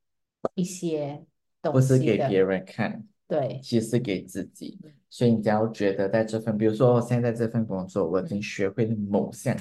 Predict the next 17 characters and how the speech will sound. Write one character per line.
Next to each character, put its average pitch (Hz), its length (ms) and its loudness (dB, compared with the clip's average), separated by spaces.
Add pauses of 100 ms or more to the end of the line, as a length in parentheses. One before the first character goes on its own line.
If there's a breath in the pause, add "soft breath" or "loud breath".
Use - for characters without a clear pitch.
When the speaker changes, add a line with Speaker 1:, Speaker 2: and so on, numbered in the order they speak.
Speaker 2:
技 107 240 -6
能， - 180 -6 (920 soft breath)
是 135 120 0
在 127 140 6
比 - 260 -2
我 104 140 2
之 131 220 0
前 131 220 2
的 92 120 -2
工 104 260 0
作， 101 460 -4
呃， 95 180 -4
之 - 140 -8
前 117 140 2
的 104 80 0
职 104 240 -10
场 104 280 -6